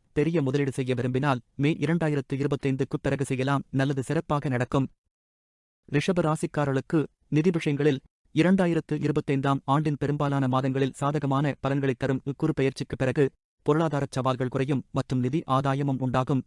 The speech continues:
செல்வத்தை குவிப்பதில் வெற்றி பெறலாம் மற்றும் குடும்ப உறுப்பினர்களிடமிருந்தும் நிதி ஆதாயம் கிடைக்கும். ரிஷப ராசியில் பிறந்த மாணவர்களின் கல்வி இரண்டாயிரத்து இருபத்தைந்தாம் ஆண்டு எப்படி இருக்கும் என்று பார்ப்போம். இரண்டாயிரத்து இருபத்தைந்தாம் ஆண்டின் மே இருபது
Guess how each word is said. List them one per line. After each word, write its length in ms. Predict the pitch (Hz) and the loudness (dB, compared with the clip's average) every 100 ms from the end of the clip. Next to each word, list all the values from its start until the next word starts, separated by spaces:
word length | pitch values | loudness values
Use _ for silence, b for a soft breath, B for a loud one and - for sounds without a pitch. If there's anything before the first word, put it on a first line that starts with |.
| - | -6
செல்வத்தை 420 | - 147 151 - 135 | -4 -2 -2 -2 -2
குவிப்பதில் 500 | 143 156 143 139 135 | -2 -2 0 0 -2
வெற்றி 220 | 127 156 | -4 -2
பெறலாம் 360 | 131 135 135 | -2 0 0
மற்றும் 280 | 135 131 135 | -2 -2 -2
குடும்ப 300 | 135 151 156 | 0 0 0
உறுப்பினர்களிடமிருந்தும் 840 | 127 143 135 127 131 131 127 139 135 | 0 -2 -2 -2 -2 0 -2 -2 -2
நிதி 220 | 139 139 180 | 0 -2 0
ஆதாயம் 400 | 127 135 131 127 | 0 0 0 0
கிடைக்கும். 360 | 123 120 143 131 _ _ _ _ _ _ _ _ _ - | -2 0 0 -2 _ _ _ _ _ _ _ _ _ -4
ரிஷப 300 | 143 147 185 | -2 0 0
ராசியில் 400 | 165 156 160 160 | 2 0 -2 -4
பிறந்த 260 | 147 147 143 | -2 -2 0
மாணவர்களின் 500 | 131 143 151 135 127 | 2 2 2 0 0
கல்வி 280 | 139 143 165 | 0 -2 0
இரண்டாயிரத்து 580 | - 151 160 147 139 - 151 | 0 0 2 0 -2 -2 -2
இருபத்தைந்தாம் 640 | 143 147 135 131 139 135 | 0 0 0 0 0 0
ஆண்டு 260 | 131 147 156 | 2 2 2
எப்படி 260 | 127 - 135 | -2 -2 -2
இருக்கும் 340 | 127 123 143 - | -2 0 -2 -2
என்று 260 | 135 131 147 - | -2 0 0 -2
பார்ப்போம். 360 | - 143 160 151 | -2 0 0 0
இரண்டாயிரத்து 560 | 147 156 151 139 131 143 | 0 2 0 -2 -4 -2
இருபத்தைந்தாம் 580 | 135 135 135 131 135 - | -2 -2 -2 0 0 0
ஆண்டின் 300 | 131 139 131 | 0 0 0
மே 120 | 131 | 0
இருபது 340 | 143 135 139 | 0 0 2